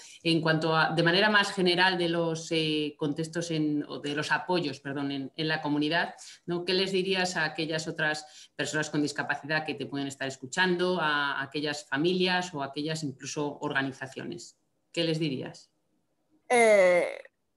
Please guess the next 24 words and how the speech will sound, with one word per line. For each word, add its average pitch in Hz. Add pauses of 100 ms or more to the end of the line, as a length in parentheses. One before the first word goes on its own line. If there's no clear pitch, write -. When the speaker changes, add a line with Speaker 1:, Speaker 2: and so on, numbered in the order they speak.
Speaker 2:
pues 247
a 220
lo 220
que 226
lo, 220
a 233
los 233
que -
lo 220
llevan 277
ya, 285
que 233
lo 208
están 220
haciendo 240
bien, 311 (140)
eh, 208 (560)
y 247
a 254
los 233
que 247
no, 247
pues, 339
eh, 226